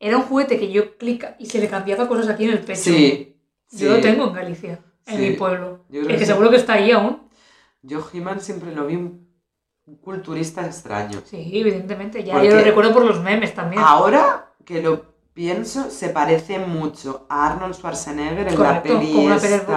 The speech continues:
Speaker 1: una peluca rubia.
Speaker 2: En la película esta
Speaker 1: ¿De Conan?
Speaker 2: Sí.
Speaker 1: Sí. Sí,
Speaker 2: Yo
Speaker 1: o sea, es rubio,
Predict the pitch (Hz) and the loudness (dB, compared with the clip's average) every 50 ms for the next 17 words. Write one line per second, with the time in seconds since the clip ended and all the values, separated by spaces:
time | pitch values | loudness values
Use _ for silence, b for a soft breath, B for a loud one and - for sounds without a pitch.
0 | - - - - - 208 196 196 208 208 208 214 240 240 233 - - - 196 185 | 0 2 0 0 -2 -4 -4 -4 -2 -2 0 2 0 0 0 -2 -8 -8 -4 -2
1 | 175 175 180 196 214 233 233 247 240 240 233 226 226 - - - 202 190 190 185 | -2 -2 0 0 0 -2 -2 -2 -2 0 0 0 -2 -6 -12 -14 -12 -8 -6 -4
2 | 180 180 180 175 175 175 170 170 - _ _ _ _ _ _ _ _ _ _ _ | -4 -4 -4 -4 -6 -6 -10 -14 -20 _ _ _ _ _ _ _ _ _ _ _
3 | _ _ - 170 - 220 226 240 208 170 165 - - _ _ _ _ - 185 180 | _ _ -20 -12 -6 -4 -2 -2 -2 -4 -6 -12 -20 _ _ _ _ -14 -12 -12
4 | - - _ _ _ - 180 170 165 160 _ _ _ _ _ _ _ _ _ _ | -12 -14 _ _ _ -18 -16 -14 -14 -16 _ _ _ _ _ _ _ _ _ _
5 | _ _ _ _ _ _ _ _ _ - 165 202 214 214 - 202 - - 220 226 | _ _ _ _ _ _ _ _ _ 0 6 8 10 10 10 8 4 6 6 8
6 | 226 233 247 - - | 10 8 8 8 6